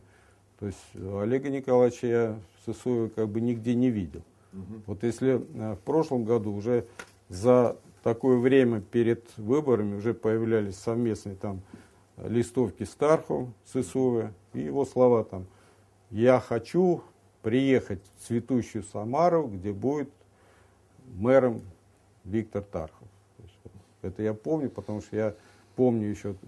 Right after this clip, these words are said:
Speaker 1: как бы вот эту, эти глянцевые все листовки. Вот.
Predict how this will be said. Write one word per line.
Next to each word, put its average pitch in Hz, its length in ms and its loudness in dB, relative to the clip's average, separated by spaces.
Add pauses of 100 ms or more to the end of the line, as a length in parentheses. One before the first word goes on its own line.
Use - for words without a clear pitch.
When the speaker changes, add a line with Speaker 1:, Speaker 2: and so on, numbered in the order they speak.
Speaker 1:
как 98 140 -6
бы 98 120 -6
вот 104 120 -6
эту, 107 280 -4
эти 120 240 -4
глянцевые 107 560 0
все - 160 -12
листовки. 117 680 -4 (640)
Вот. 98 380 -6